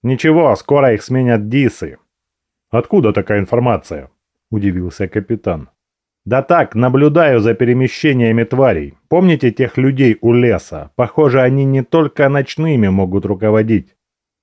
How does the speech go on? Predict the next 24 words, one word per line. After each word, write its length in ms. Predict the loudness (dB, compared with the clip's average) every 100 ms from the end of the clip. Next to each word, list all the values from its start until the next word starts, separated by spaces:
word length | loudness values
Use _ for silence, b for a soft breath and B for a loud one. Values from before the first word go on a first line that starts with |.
| -4
«Это 240 | -2 2
очень 320 | 0 0 -2
плохо. 560 | 0 2 2 0 -4 -6
В 40 |
таком 380 | -4 -2 0 -2
случае 540 | -2 -2 0 0 0 2
мы 160 | 2
можем 340 | 2 2 2 2
и 40 |
не 100 | 0
отразить 640 | 0 0 0 2 -2 -2
такую 420 | -6 -4 -2 0
атаку. 600 | 0 0 -2 -4 -14 -18 _
Стены 380 | _ 0 2 2
уже 260 | 2 2
завалены 680 | 2 2 2 2 2 0 -2
телами 440 | 0 2 2 0 -2
тварей, 600 | -2 0 0 0 -6 -6
а 140 | -2
если 460 | 0 0 -2 -6 -4
их 140 | -4
будет 320 | -2 -2 -2
еще 520 | -4 -4 -4 -2 0
больше?» 580 | 0 0 -2 -6 -14 -16